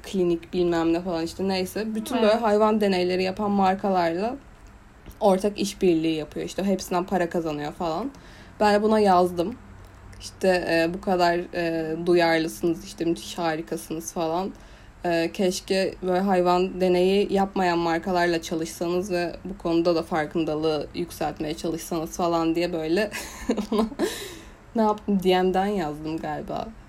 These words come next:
Speaker 1: Ya da yorum mu yazdım? Hatırlamıyorum. Neyse. Sonra beni blokladı. <laughs>
Speaker 2: Sonra Deniz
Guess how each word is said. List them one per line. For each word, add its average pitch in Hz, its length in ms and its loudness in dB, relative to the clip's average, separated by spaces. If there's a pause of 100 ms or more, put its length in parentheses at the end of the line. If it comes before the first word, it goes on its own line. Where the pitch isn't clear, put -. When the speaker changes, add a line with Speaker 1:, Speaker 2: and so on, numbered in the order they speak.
(140)
Speaker 1:
Ya 190 180 0
da 196 240 -2 (560)
yorum 196 360 2
mu 180 80 0
yazdım? 170 320 -4
Hatırlamıyorum. 185 800 -4
Neyse. 185 480 -4 (600)
Sonra 185 240 2
beni 180 280 4
blokladı. 156 360 -4 (640)
<laughs> - 560 -14
Speaker 2:
Sonra 285 600 2 (400)
Deniz 262 360 -2